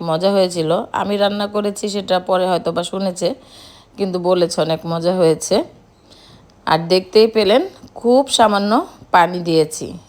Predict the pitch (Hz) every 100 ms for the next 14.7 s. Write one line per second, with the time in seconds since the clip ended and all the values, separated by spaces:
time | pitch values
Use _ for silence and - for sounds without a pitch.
0 | - 170 190 208 202 240 220 190 190 196
1 | 180 170 - 170 175 202 226 214 - 240
2 | 349 - - 202 208 196 185 208 208 208
3 | 202 196 208 294 - - - - - 190
4 | 180 196 202 226 233 226 208 208 202 175
5 | 175 185 359 - _ _ _ _ _ -
6 | 175 175 220 233 214 185 180 - 170 -
7 | 180 180 165 165 143 151 156 156 151 143
8 | 117 - - - 165 190 196 214 214 240
9 | - 190 175 - 160 156 - 131 90 147
10 | - _ _ - _ _ _ _ _ -
11 | _ - - _ - - _ _ _ -
12 | 233 240 254 - - - _ - - 190
13 | 190 202 220 220 - 233 285 381 - _
14 | _ _ _ _ 170 190